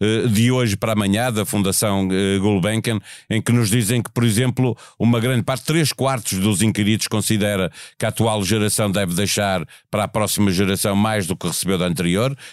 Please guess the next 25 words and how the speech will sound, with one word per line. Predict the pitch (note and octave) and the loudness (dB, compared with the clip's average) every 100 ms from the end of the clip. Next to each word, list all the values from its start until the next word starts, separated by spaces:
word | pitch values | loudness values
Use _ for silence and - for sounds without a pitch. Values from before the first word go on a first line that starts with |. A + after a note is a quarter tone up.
| - | -6
e | |
por | E2 F#2 | -2 0
isso | F2 | 0
também | F#2+ F2 F2 | 0 -2 -2
lhe | |
fazia | F2+ E2 F2+ | -2 0 0
essa | E2 F#2 | -2 -2
pergunta. | G#2+ G2+ A#2 A#2 G#2 _ - | 0 0 0 0 -4 _ -4
Quando | E3 D#3 | 0 0
olhamos | D#3 D#3+ B2+ | 0 0 0
para | D3 | -2
um | C3+ | 0
caso | D3 B2+ | 0 -2
concreto | - A#2+ G#2+ F#2+ E2 | 0 0 0 -2 -2
que | - | -4
estará | - G#2+ G#2+ | -2 0 0
em | |
destaque | G2+ - A2 F#2+ G2 | -2 -2 -2 -2 0
na | |
elaboração | F#2+ F#2+ F#2+ G2 - F#2+ E2+ - - - | 0 0 0 0 0 -2 -2 -6 -18 -2
do | F#2 G2+ | 2 2
orçamento, | G#2+ - A2 G2 F2+ D#2 F2+ | 2 2 2 2 0 -2 -2
do | F#2 | 0
próximo | F#2 F2+ G2 G2 | -2 0 2 2
orçamento, | - G2+ G#2 A#2 - | 0 0 0 -2 -4